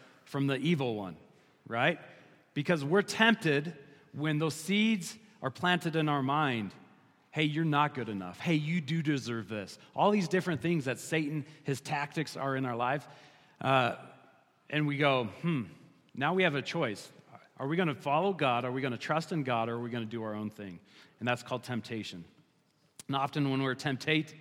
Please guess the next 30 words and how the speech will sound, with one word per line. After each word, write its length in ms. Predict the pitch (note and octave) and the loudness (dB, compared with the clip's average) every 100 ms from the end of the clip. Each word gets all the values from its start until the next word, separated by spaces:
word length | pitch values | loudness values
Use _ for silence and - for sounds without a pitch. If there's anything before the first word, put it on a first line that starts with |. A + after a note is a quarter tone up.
| - | -14
tempted, 440 | - D#3+ F3+ C3+ A#2+ - - - _ - | -2 0 2 -2 -6 -10 -20 -20 _ -2
tempted 540 | D#3+ F#3 - B2 B2 | 2 2 2 -2 -2
to 80 | B2 | -6
fall 280 | - C#3 D3+ | 0 2 2
for 160 | - | 0
this 340 | A2+ A2 A2 - - - - | -4 -6 -8 -14 -20 -20 -10
as 160 | A#2 | -8
well 520 | A#2 A#2+ D3 E3 F3 - - - - _ _ _ - | -4 2 6 6 4 -2 -14 -20 -20 _ _ _ -4
and 140 | B2 | -4
believe 380 | A#2+ D3 F3+ D#3 | -2 2 2 2
the 80 | C3+ | -4
seeds 300 | - C#3+ C3+ | -2 -2 -2
of 120 | A#2 | -4
doubt, 320 | A#2+ G#2+ G#2 - - _ _ _ _ - - _ _ - | -2 -2 -6 -12 -20 _ _ _ _ -20 -20 _ _ -6
we 140 | A#2+ | -4
are 40 | |
believing 500 | A2+ A#2+ C#3 D#3 B2+ | -4 -2 0 2 0
in 120 | G#2 F#2+ | -2 -4
lies. 400 | G2+ F#2+ E2 - - _ _ _ _ _ _ _ _ _ _ _ _ _ _ _ _ _ _ _ _ _ - | -4 -6 -8 -16 -20 _ _ _ _ _ _ _ _ _ _ _ _ _ _ _ _ _ _ _ _ _ -8
You 80 | A#2 | -2
know, 140 | B2+ | 0
there's 200 | B2+ C#3 | 0 -2
been 120 | C#3+ | -2
times 300 | B2+ C#3+ C#3 | 0 2 2
in 60 | C3 | 2
my 120 | B2 | 0
own 140 | B2+ A#2+ | 0 0
life 280 | B2+ B2+ | 0 0
that 120 | B2 A2+ | -2 -2
I've 300 | A#2+ A#2 | -2 -4